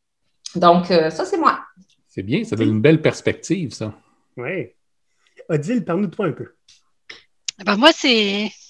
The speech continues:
Speaker 4: moi, je suis une Française qui est arrivée il y a onze ans au Québec, puis, euh, bien décidée à y rester.
Speaker 3: Mhm.
Speaker 4: Et puis, je vous ai découvert par hasard il y a peut-être bien deux ans maintenant, en tout cas, au tout début de votre podcast. Puis, j'ai vraiment adoré tout ce que vous faisiez.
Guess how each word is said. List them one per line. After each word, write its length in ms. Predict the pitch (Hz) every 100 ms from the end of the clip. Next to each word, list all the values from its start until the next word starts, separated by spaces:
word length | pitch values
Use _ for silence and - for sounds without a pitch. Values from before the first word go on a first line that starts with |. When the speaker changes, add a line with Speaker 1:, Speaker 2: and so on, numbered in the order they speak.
| _ _ _ -
Speaker 4:
moi, 100 | 262
je 60 | -
suis 140 | 285
une 200 | 254 226
Française 540 | - - 294 - 311
qui 100 | -
est 40 | -
arrivée 300 | 202 196 214
il 60 |
y 40 | 202
a 100 | -
onze 280 | 254 269 233
ans 160 | 247 233
au 60 |
Québec, 640 | 214 185 190 269 - - - - _ _ _ -
puis, 220 | 185 190
euh, 200 | 180 180 160 - -
bien 140 | 247
décidée 340 | 254 - 233 233
à 60 |
y 100 | 214
rester. 420 | 202 196 - 269 427 _ _ _ _ _ _ -
Speaker 3:
Mhm. 180 | 117 214
Speaker 4:
Et 60 |
puis, 160 | - 269
je 80 | 247
vous 100 | 240
ai 80 | 254
découvert 400 | 262 262 269 269
par 180 | 254 240
hasard 340 | 226 240 254
il 60 | 226
y 20 |
a 300 | 190 185 190 - _ _ - _ _ _ -
peut-être 160 | 320
bien 200 | 294 302
deux 240 | 254 240 233
ans 80 |
maintenant, 320 | 302 277 302 269
en 40 |
tout 140 | -
cas, 280 | 277 330 285
au 40 | 226
tout 140 | 392
début 240 | 370 302
de 40 | 269
votre 140 | 262
podcast. 560 | - - 240 226 - - - - - - - - - - _ _
Puis, 160 | - 208
j'ai 400 | 202 208 196 180
vraiment 320 | 180 220 254
adoré 480 | - 247 247 247 262
tout 100 | 247
ce 60 |
que 120 | - 226
vous 80 | 214
faisiez. 400 | 226 196 262